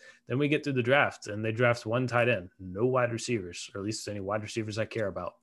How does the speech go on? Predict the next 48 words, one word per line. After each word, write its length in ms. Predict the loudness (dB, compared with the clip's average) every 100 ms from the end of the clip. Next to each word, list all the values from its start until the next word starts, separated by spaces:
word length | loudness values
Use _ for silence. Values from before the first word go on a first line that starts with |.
| _ -20 -20 -8
So 540 | 4 8 10 8 2 _ _
Michael 280 | 4 4 4
Pittman 400 | 4 4 4 2
is 220 | 4 4
in 80 | 4
a 80 | 2
really 260 | 2 2 4
good 160 | 2
spot 280 | 6 4 4
to 80 | -4
finish 300 | -2 -2 -2
as 80 | -4
a 80 |
top 220 | 0 0 0
twenty-four, 420 | -4 -2 0 -2
this 200 | -2 -6
guy. 240 | -6 -6 -2
Now, 140 | 0
this 220 | 0 0
is, 100 | -2
of 160 | -4 -4
course, 240 | -4 -2
assuming 300 | -2 -4 -4
Carson 360 | -4 -4 -4 -6
Wentz 200 | -6 -6
can 220 | -4 -4
get 120 | -4
his 160 | -4 2
act 220 | 2 2
back 180 | -6 -6
together 320 | -8 -6 -6
from 220 | -6 -8
two 140 | -4 -2
years 260 | 0 0
ago. 260 | -4 -6 -8 -16 -20 -20 -20 0
Uh, 160 | 4 4
with 100 | 4
that 180 | 2 4
being 200 | 2 2
said, 320 | 2 4 4
though, 180 | 6 4
you 200 | 4 2
know, 240 | 2 0 -4 _ -4
you 100 | 4
got 240 | 6 6
the 60 | 4
head 260 | 6 4
coach 560 | 8 6 6 2 -6